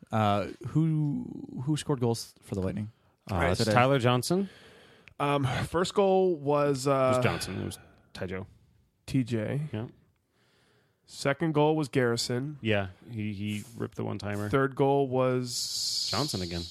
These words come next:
Speaker 3: John-, was it Johnson again?
Speaker 2: I believe Johnson from, uh, Kucherov.
Speaker 3: And then fourth was
Speaker 2: Empty
Speaker 3: I
Speaker 2: net Paquette.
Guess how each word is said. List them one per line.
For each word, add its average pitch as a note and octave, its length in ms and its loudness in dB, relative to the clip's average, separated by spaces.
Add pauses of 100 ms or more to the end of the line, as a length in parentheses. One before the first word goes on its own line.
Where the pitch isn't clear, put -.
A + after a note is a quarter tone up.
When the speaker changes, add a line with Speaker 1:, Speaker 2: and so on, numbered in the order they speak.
(260)
Speaker 3:
John-, C3 340 0
was B2+ 240 -2
it D3+ 80 -4
Johnson D#3+ 320 -2
again? F3+ 240 0
Speaker 2:
I - 20 0
believe A2+ 340 0
Johnson A2+ 380 0
from, G#2 340 -4 (220)
uh, F#2+ 300 0
Kucherov. F#2 460 -6
Speaker 3:
And C3+ 140 0
then C3 120 -2
fourth D3+ 640 0
was C3+ 600 2
Speaker 2:
Empty A#2+ 200 2
Speaker 3:
I - 20 2
Speaker 2:
net A#2+ 180 2
Paquette. G#2+ 340 -2